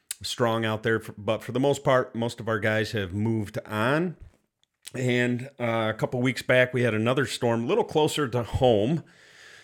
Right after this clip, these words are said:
just east of Syracuse in Rome, New York. And, uh, it was kinda nice. The Jamestown storm was just kinda finishing up, and bam, we got hit again. Um,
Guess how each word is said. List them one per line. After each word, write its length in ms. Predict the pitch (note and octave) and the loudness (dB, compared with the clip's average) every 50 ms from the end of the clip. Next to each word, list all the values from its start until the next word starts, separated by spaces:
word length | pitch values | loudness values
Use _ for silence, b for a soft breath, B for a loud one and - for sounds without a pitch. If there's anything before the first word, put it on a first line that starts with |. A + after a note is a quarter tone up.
| B B B B _ - | B B B B _ -6
just 440 | - A#2+ C#3+ D3 D3+ C#3+ - - - - - | 2 6 8 8 8 6 4 -2 -8 -6 -2
east 440 | C#3 C#3+ D#3+ D#3 - - - - - - | 0 0 2 0 0 -4 -6 -6 -4 2
of 520 | A#2+ A#2+ A#2 A2+ A2+ A2 G#2 F2+ - - - _ _ | 6 8 8 10 8 8 6 4 -2 -14 -20 _ _
Syracuse 720 | - - - A#2+ G#2+ G#2+ G#2+ G#2+ A#2 A#2 C#3 D#3+ - - - - | -6 0 2 4 4 4 2 0 0 0 0 0 -2 -6 -6 -4
in 340 | G#2 G2+ G2 G2 F#2+ F#2+ F#2 F#2 F2+ F2+ F#2+ - | -4 -2 -2 -2 -4 -6 -6 -10 -12 -16 -12 -2
Rome, 300 | G2+ A2+ A#2 A#2+ A#2 G#2+ | 2 4 4 4 4 4
New 80 | G2 | 2
York. 320 | F2+ F2+ F2+ G2 G#2 - B B B B B B B B B B B B | 0 0 -2 -2 -4 -6 B B B B B B B B B B B B
And, 320 | - G#2+ A2 A2 G#2+ G#2+ G#2+ | -6 -2 0 0 2 4 4
uh, 200 | G#2 G#2 G#2 C#2+ | 4 4 4 4
it 60 | F#2+ | 2
was 120 | A#2 A2 - | 0 0 4
kinda 220 | - D#3+ D#3 D3 | 4 6 6 6
nice. 320 | C3+ C#3+ D#3+ C#3 A#2 - - | 8 8 6 6 6 2 -2
The 100 | A2 G#2 | -6 -4
Jamestown 640 | F#2 A2+ C3 C3+ C#3+ C3+ - - D3 C#3+ C#3+ C#3+ | 0 2 2 2 2 2 0 2 2 2 2 2
storm 840 | C3+ - - D3+ C#3 C3+ C3+ C3+ C#3 C#3 C#3 C3+ C3 B2+ - - - - - _ _ | 0 0 2 2 4 4 4 4 4 2 0 -2 -4 -6 -8 -10 -12 -14 -20 _ _
was 320 | - G2+ G#2 G#2 G2 F#2+ F2 | -6 -2 0 0 0 -2 -4
just 300 | - - C3+ C#3+ C#3 - | -4 -4 -2 -2 0 0
kinda 220 | - C3+ C3 B2 | 0 0 0 0
finishing 440 | - - C3+ C3+ B2+ - - B2+ A#2+ | 0 0 0 0 0 0 0 0 0
up, 380 | A#2+ C3 D#3 - - _ _ _ _ _ _ _ _ _ _ | 2 0 0 -2 -8 _ _ _ _ _ _ _ _ _ _
and 580 | - G#2+ A2 G#2+ G#2+ G#2+ G#2+ G#2+ G#2+ G#2 G2+ F2+ | -8 -6 -4 -2 0 0 0 0 0 0 -2 0
bam, 340 | - A#2 B2 C3 B2+ A2+ G#2 | 4 4 6 6 4 4 2
we 120 | G#2 G2+ | 0 0
got 180 | A2 A2 - G2+ | 0 0 0 0
hit 160 | A2 A#2 A2+ | -2 -2 -2
again. 540 | A#2 G2 F#2+ G#2+ A2 A2+ B2 B2+ B2+ B2 - | -2 -2 -2 0 0 0 0 0 -2 -6 -8
Um, 460 | - G2 G2 F#2+ F#2+ F#2 F#2 F2+ F2+ | -10 -8 -8 -6 -6 -8 -8 -10 -12